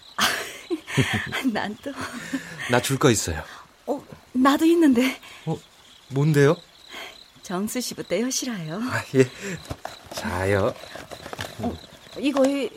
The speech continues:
Speaker 1: 음, 뭐야요?
Speaker 2: 한국 여자들 사이에서 유행하는 머리끈이에요. 송아 씨 머리 길어서 이걸로 묶으면 예쁠 거야.
Speaker 1: 어.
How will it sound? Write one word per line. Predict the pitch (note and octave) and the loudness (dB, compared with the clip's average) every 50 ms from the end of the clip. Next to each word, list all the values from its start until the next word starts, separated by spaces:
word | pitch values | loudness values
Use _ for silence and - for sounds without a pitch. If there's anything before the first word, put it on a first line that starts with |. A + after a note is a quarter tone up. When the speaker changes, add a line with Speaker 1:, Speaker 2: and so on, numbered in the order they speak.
| - - - | -14 -10 -6
Speaker 1:
음, | A#3+ A#3+ A#3 A3 G#3 F#3+ F#3 | -2 -2 -2 -2 -4 -6 -10
뭐야요? | D#3+ E3+ A3 B3 A#3 G#3 F#3 F3+ F#3+ B3+ E4+ G#4 - - - - - - - - - - - - - | -6 -4 -2 -2 -2 -2 -4 -4 -4 -4 -4 -6 -6 -10 -18 -20 -20 -20 -20 -20 -20 -20 -20 -14 -6
Speaker 2:
한국 | - D3 D#3 D#3 D3+ D3+ | -4 -2 0 2 2 2
여자들 | B2 A2 G#2+ A#2+ A#2 B2 A#2+ | 2 2 4 2 2 2 2
사이에서 | - B2+ A#2+ A#2 A#2 G#2+ A#2 A2+ | 2 2 2 2 2 2 0 0
유행하는 | G2+ G#2 G#2 G#2+ G#2+ G#2 G#2 G#2 A2 | 0 2 2 2 2 2 0 -2 -2
머리끈이에요. | G#2+ F2 F#2 G2+ A2+ A2 - A2 G2+ G2 F#2 F2 E2 D#2+ D#2+ E2+ F2+ E2+ - - - _ _ - - - - | 0 0 0 0 0 -2 -2 -2 0 0 0 -2 -2 -4 -4 -4 -6 -8 -10 -14 -20 _ _ -20 -20 -20 -12
송아 | - - F#3 F3+ D#3+ | -6 0 2 2 2
씨 | - - | 0 -2
머리 | A#2 F#2+ F#2 G2+ A2+ G#2+ | -2 0 0 0 0 -2
길어서 | - - A#2 G2+ B2 A#2 G2+ - G#2 F#2+ - - - - - - | -4 -4 -2 0 0 0 0 -2 -4 -4 -4 -6 -14 -12 -6 -2
이걸로 | G#2+ A#2 A#2 A2 G2+ | 2 2 2 2 2
묶으면 | F2 F#2 F2+ - - F2+ F2+ E2 D2+ D2 C#2+ | -2 -4 -8 -8 -8 -6 -6 -6 -8 -10 -14
예쁠 | D2 - - - F#2 E2+ | -14 -16 -12 -10 -10 -10
거야. | - - D2 C#2 - - - - - - | -10 -10 -12 -12 -12 -16 -18 -20 -20 -18
Speaker 1:
어. | - - | -18 -16